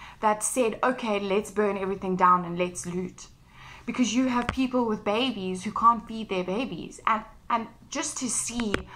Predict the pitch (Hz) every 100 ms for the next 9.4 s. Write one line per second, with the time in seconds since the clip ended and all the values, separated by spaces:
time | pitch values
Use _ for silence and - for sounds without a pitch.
0 | - - - - 240 220 226 226 240 233
1 | 214 196 185 185 202 202 196 208 196 196
2 | 185 185 180 185 190 170 - 196 196 220
3 | 226 220 196 190 175 175 180 185 170 -
4 | 196 185 170 - 254 214 196 185 180 180
5 | 185 170 - 185 180 190 180 180 175 185
6 | 196 190 185 170 156 170 170 170 165 170
7 | 170 - - - - 190 185 185 190 196
8 | 196 185 180 175 170 170 - - - 175
9 | 185 180 190